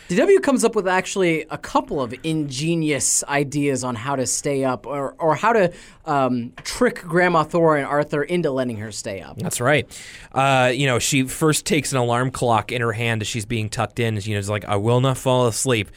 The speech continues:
Speaker 2: Uh, but of course, that doesn't, that doesn't exactly work out. Uh, Arthur and Grandma Thor are playing Go Fish. Lots of Go Fish in this episode. The, the owners of Go Fish must have had stock in Arthur.
Speaker 1: Like, one-on-one Go Fish doesn't seem that fun to me.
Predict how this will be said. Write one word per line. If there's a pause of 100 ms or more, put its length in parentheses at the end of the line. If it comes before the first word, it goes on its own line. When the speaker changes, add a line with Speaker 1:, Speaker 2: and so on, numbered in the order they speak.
(240)
Speaker 2:
Uh,
but
of
course,
that
doesn't,
that
doesn't
exactly
work
out. (500)
Uh,
Arthur
and
Grandma
Thor
are
playing
Go
Fish.
Lots
of
Go
Fish
in
this
episode.
The, (280)
the
owners
of
Go
Fish
must
have
had
stock
in
Arthur. (420)
Speaker 1:
Like,
one-on-one
Go
Fish
doesn't
seem
that
fun
to
me.